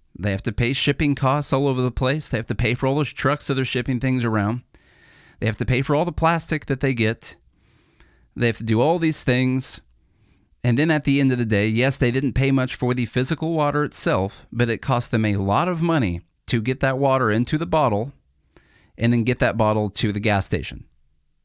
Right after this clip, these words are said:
That cost them a lot of money. So you can't, you, you can't just have these simplistic views of w-, what people are charging you for things. Your I V at the hospital, while yes, it is overpriced,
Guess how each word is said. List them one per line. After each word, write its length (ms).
That 140
cost 240
them 120
a 60
lot 220
of 100
money. 240
So 160
you 140
can't, 320
you, 220
you 240
can't 240
just 160
have 200
these 380
simplistic 680
views 720
of 560
w-, 160
what 500
people 300
are 80
charging 480
you 160
for 140
things. 560
Your 180
I 180
V 220
at 60
the 80
hospital, 520
while 220
yes, 540
it 100
is 280
overpriced, 720